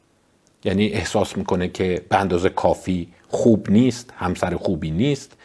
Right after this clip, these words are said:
انسان دوست داشتنی نیست، توانمندی‌هاش زیر سوال میره، احساس شرم پیدا می‌کنه. خب اینا واقعاً یافته‌های متقنی هست، نسبتاً تکرار شده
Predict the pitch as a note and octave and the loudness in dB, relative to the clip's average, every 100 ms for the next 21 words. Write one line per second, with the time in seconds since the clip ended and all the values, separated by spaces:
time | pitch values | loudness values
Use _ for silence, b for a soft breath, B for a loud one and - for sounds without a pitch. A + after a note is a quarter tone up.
0 | b b b - G#2 - F#2 F2+ E2+ F2 | b b b -2 0 2 2 2 0 0
1 | D#2 - D#2+ - D#2 D#2+ D#2+ D2+ C#3 D3+ | -2 -2 -2 -2 -4 -4 -4 0 0 0
2 | - - G#2+ F2+ F2 D#2+ D#2+ D#2+ F2 - | -2 -6 0 2 2 0 -2 0 -2 -2
3 | D#2+ D#2+ - F#2 C#3 C#3 A#2+ A#2 B B | -8 -8 0 2 2 2 0 -2 B B
4 | B - - D#3 - - - A2 G2+ F2+ | B -4 -2 -4 -2 -2 -2 -4 -6 -10
5 | - D2 - - - _ _ b b b | -10 -16 -16 -16 -18 _ _ b b b
6 | b b b b - D3 D3 C#3 E3 C#3+ | b b b b 0 2 4 4 4 2
7 | A2+ B2 A#2+ C#3+ C#3+ A2 A2+ G2+ - A2 | 4 4 6 2 0 4 6 6 4 2
8 | C3 D3 C#3 G#2 - - A#2+ D#2+ - - | 2 2 2 0 -2 -4 -4 -4 -6 -8
9 | - F#2 - - - G#2+ - - F3 E3+ | -6 -8 -4 -4 0 0 0 2 4 4
10 | - F2+ D#2 D#2+ | 2 -2 -2 -6